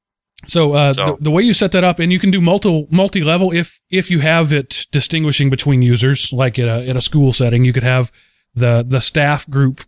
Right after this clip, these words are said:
Speaker 1: have different level of, of, uh, filtering than the elementary group, uh, have a different level than the middle school group, have a different level than the high school group. And so it's all based on weights.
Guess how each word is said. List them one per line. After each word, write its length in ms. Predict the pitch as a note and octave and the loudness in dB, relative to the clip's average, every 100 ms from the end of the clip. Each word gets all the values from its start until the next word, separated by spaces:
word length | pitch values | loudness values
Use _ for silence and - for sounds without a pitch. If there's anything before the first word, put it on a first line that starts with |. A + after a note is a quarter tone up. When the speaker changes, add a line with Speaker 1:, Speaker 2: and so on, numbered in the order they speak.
| - | -4
Speaker 1:
have 240 | C#3+ C3 | -2 0
different 260 | C#3 D3+ C3+ | -2 -2 0
level 320 | C3+ B2+ B2 | 0 0 0
of, 140 | A#2 - | -2 -2
of, 300 | B2+ A#2 - _ _ _ _ _ | -2 -2 -4 _ _ _ _ _
uh, 440 | B2+ A#2+ A#2 A2+ A2+ A#2+ _ _ _ _ | -2 0 2 2 -2 -6 _ _ _ _
filtering 500 | - D3+ C#3 C#3 C3 | -4 -2 2 2 2
than 140 | B2 B2+ | 0 0
the 100 | C3 | 0
elementary 480 | C3+ C3 C3+ C3 A#2 | 0 0 0 0 0
group, 320 | B2+ B2+ - C3+ | 0 0 -4 -12
uh, 300 | C3+ C3+ C3+ | -10 -8 -4
have 220 | C3 C3+ | 0 2
a 80 | B2+ | 0
different 280 | C3 C#3 B2+ | 0 -2 -2
level 220 | B2+ B2 | 0 2
than 140 | B2+ | 2
the 60 | C3 | 2
middle 180 | C#3+ C#3+ | 2 0
school 200 | C#3+ C3 | -2 0
group, 240 | C3+ B2+ | 0 0
have 140 | B2+ | -2
a 40 | B2 | -2
different 260 | C3 C#3 | -4 -2
level 180 | B2+ B2 | -2 -2
than 80 | A#2+ | -2
the 80 | A#2 | 0
high 140 | D3+ | -2
school 200 | - A2 | -2 -6
group. 220 | G2+ G2 _ _ _ _ _ _ C#3+ | -10 -14 _ _ _ _ _ _ -4
And 260 | C3+ C3 | -2 0
so 140 | D3+ C#3+ | 0 0
it's 80 | |
all 160 | E3 F3 | 2 0
based 260 | E3 D#3+ C#3+ | 0 -2 -2
on 160 | B2+ | 0
weights. 420 | C3+ A#2 - - | 0 -2 -4 -10